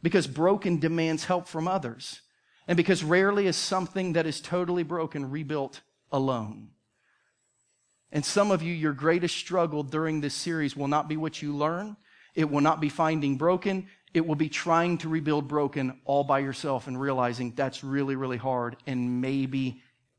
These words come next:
impossible. What did Nehemiah do next?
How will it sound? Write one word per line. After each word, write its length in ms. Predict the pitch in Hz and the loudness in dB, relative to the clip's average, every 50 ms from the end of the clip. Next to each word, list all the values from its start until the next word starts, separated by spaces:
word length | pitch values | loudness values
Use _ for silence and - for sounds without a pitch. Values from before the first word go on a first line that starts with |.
| _ | _
impossible. 760 | - 135 113 - 127 110 107 107 - - 117 - - - 131 _ _ _ _ _ _ _ _ _ _ | -4 -2 0 0 0 0 0 -2 -8 -12 -14 -14 -18 -20 -20 _ _ _ _ _ _ _ _ _ _
What 120 | - 143 151 | -2 0 2
did 100 | 147 147 | 4 4
Nehemiah 320 | 151 156 156 156 156 156 | 4 4 4 4 4 4
do 140 | 151 156 156 | 4 2 2
next? 560 | 170 170 156 - - - - - - - - | 2 2 0 -2 -4 -8 -8 -8 -10 -12 -16